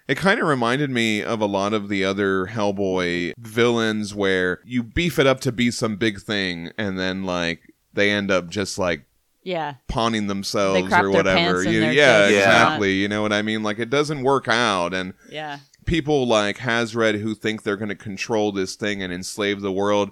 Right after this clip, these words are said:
Speaker 2: Don't.
Speaker 1: they just get their eyes eaten by a bunch
Speaker 2: Yeah.
Speaker 1: of beetles and shit like that. Like, you know what I mean? It always happens. It,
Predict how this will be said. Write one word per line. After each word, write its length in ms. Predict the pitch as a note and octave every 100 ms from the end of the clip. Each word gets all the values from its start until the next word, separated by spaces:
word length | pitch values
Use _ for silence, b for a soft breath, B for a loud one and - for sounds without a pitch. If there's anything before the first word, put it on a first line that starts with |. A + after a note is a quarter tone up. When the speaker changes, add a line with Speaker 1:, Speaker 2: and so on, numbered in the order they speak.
| -
Speaker 2:
Don't. 240 | E3+ G3+
Speaker 1:
they 80 | C#3
just 160 | C#3+ D3
get 100 | D3
their 180 | C3+ F2
eyes 320 | G#2+ A#2+ A2
eaten 260 | A#2+ G#2 G#2
by 160 | G#2
a 60 | G#2
bunch 180 | A2+ G3
Speaker 2:
Yeah. 80 |
Speaker 1:
of 60 | G3+
beetles 400 | G2+ A#2 A2+ F#2+
and 120 | F#2
shit 200 | - E2+
like 160 | F2+ F2+
that. 260 | F2+ F2
Like, 240 | F#2+ F#2+ A#2+
you 100 | B2
know 140 | B2+
what 80 | C3
I 80 | B2+
mean? 160 | C#3
It 80 | C3
always 380 | C3+ E3 F3 A#2
happens. 640 | G#2+ A#2+ C3+ F2 C2 E2+ G2+
It, 160 | F#2